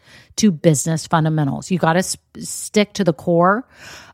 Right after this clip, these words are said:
of what is best for you right now to start making money soon and getting customers and clients. The easiest way.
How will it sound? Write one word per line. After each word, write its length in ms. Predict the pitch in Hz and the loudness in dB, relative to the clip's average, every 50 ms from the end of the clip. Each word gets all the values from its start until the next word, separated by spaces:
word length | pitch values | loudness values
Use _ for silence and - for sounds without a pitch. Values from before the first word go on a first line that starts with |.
| _ - | _ 2
of 400 | 190 180 175 170 165 165 151 - | 4 4 6 4 4 2 0 -4
what 680 | - - 180 165 151 151 151 151 160 175 185 196 185 | -8 -10 -8 -8 -6 -4 -2 2 2 2 2 2 0
is 160 | 202 196 165 147 | -2 -2 -2 -2
best 360 | 131 170 151 151 - - - | -2 -2 -2 -2 -4 -6 -4
for 100 | - 196 | -2 0
you 220 | 190 196 202 202 | 0 2 0 0
right 240 | 185 196 185 196 - | 0 0 0 0 -2
now 420 | 190 190 180 180 190 196 196 - _ _ | -4 -2 -2 0 0 -2 -2 -6 _ _
to 140 | - 190 185 | -4 -4 -4
start 320 | - - - 170 170 170 | -2 0 0 2 2 2
making 320 | 170 165 143 - 170 170 165 | 0 -4 -4 -2 -2 -2 0
money 240 | 160 151 160 160 | 0 0 0 -2
soon 220 | 151 - 175 165 160 | -2 0 0 2 2
and 120 | 160 156 | 2 0
getting 240 | 156 160 156 156 156 | 0 0 -2 -2 -2
customers 480 | - 170 151 - - 156 151 151 139 151 | -2 -4 -4 -4 -4 -4 -4 -4 -2 -4
and 80 | 147 | -6
clients. 460 | 135 - 165 156 139 139 151 - - 170 | -4 -2 -2 -2 -2 -4 -8 -10 -10 -4
The 220 | 160 170 185 185 _ | -2 -2 -2 -2 _
easiest 500 | 214 202 190 190 160 180 185 180 - - | 2 4 4 4 4 2 0 0 0 -2
way. 280 | 175 147 143 147 - | -2 -2 -2 -6 -10